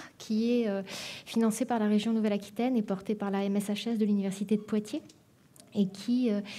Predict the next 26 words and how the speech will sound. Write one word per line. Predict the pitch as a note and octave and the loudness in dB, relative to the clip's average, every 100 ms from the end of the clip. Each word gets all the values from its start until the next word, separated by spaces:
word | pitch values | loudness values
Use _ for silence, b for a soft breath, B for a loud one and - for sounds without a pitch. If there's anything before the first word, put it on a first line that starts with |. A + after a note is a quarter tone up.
| B B B B B | B B B B B
est | G#3 G#3 | -4 0
une, | A3+ G#3+ | 2 4
euh, | G3 G3 G3 G3 | 2 0 -2 -2
comme | G#3+ | -2
je | |
vous | A3 | -2
le | |
disais, | G#3 A#3+ | 0 0
une, | G#3 | 0
une | G3+ | 0
recherche | G#3 G#3+ A3+ - | 0 -2 -6 -4
pluridisciplinaire | B3 A#3 G#3+ A3+ A3 A3+ C4+ | 0 0 0 -4 -6 -4 -2
au | B3 | -4
carrefour | A#3+ A3+ - C#4+ | -2 -6 0 2
de | A#3 | 2
plusieurs | A#3 A#3+ A3 A3 G#3+ | 2 0 2 0 -2
champs, | - A3+ F#4 C4+ | -6 -6 -6 -10
comme | F#3+ | -6
son | F#3+ | 2
nom | F#3 | 2
l'indique, | F#3+ G3 A#3 D#4 A3 | 2 0 -4 -4 -4
l'histoire, | G3 - A3+ A3+ C4 | -4 -4 -2 0 0
la | B3 | 0
sociologie, | - G#3 - G#3+ G#3 F#3+ G#3+ B3 B3+ | -2 -6 -2 0 2 0 -2 -4 -4
la | F#3+ | -4
psychologie, | - G#3 A#3+ A3+ G3+ B3 | -6 -4 0 0 -2 -4